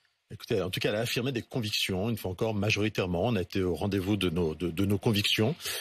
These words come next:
Euh, c'est pas effectivement une, une solution, une situation, pardon, euh, extrêmement, euh, confortable que de devoir,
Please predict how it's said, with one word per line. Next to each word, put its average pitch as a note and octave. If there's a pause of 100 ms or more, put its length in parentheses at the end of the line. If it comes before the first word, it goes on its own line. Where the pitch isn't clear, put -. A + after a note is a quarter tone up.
(220)
Euh, F2+
c'est -
pas B2+
effectivement B2
une, B2 (540)
une G#2
solution, B2
une B2
situation, D#3+
pardon, F#2+
euh, F2+
extrêmement, A2
euh, G#2 (160)
confortable E3
que -
de G#2+
devoir, G#2